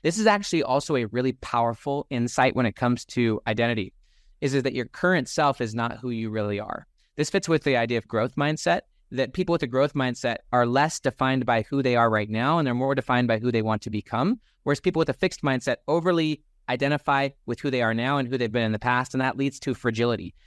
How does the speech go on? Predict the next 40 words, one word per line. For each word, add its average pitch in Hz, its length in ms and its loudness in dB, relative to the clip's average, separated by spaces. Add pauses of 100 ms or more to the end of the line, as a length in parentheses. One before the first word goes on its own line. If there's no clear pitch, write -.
(100)
That 131 120 0
leads 143 200 0
to 143 100 0
having 127 240 2
a 101 60 -2
fragile 120 580 0
identity. 107 480 -2
Doctor 143 220 2
Daniel 143 260 2
Gilbert 131 360 2
actually 127 380 -2
gave 117 320 0
a 117 120 -6
ted 190 260 0
Talk 104 260 -2
on 113 80 0
this 113 140 -2
called 120 180 0
The 113 60 -2
Psychology 143 580 0
of 110 60 -2
Your 113 100 0
Future 117 240 -4
Self, 131 360 2 (360)
and 139 140 -2
one 175 140 2
of 226 40 2
the 220 80 2
things 180 240 0
he 139 120 -4
said 165 180 0
in 151 40 -2
that 123 120 -2
talk 123 240 -2
is, 135 180 -2
is 123 140 -6
that 110 140 -4
your 117 100 -4
present 170 400 0
self 139 380 0